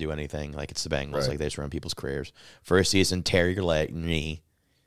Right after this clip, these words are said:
Speaker 1: Second
Speaker 2: Oh,
Speaker 1: season.
Speaker 2: that's right.
Speaker 1: Second season. First season, like, ten games in, tear your knee.
Speaker 2: Yeah, I forgot about that.
Speaker 1: Second season, you're in the Super Bowl? Like,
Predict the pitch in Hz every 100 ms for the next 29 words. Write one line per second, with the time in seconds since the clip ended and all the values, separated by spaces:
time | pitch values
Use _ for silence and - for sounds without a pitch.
0 | _ _ - 92 90 95 107 139 131 101
1 | 80 76 90 98 123 120 87 - - 107
2 | 104 101 - 92 85 82 78 - _ _
3 | _ _ _ - - 156 - 139 120 95
4 | 90 - - 110 127 120 107 82 82 71
5 | - 76 71 73 71 69 65 78 92 87
6 | 76 80 85 64 64 55 - _ _ _
7 | _ _ _ _ - - 92 87 73 85
8 | 82 80 80 - 90 85 80 - 85 117
9 | 139 143 85 -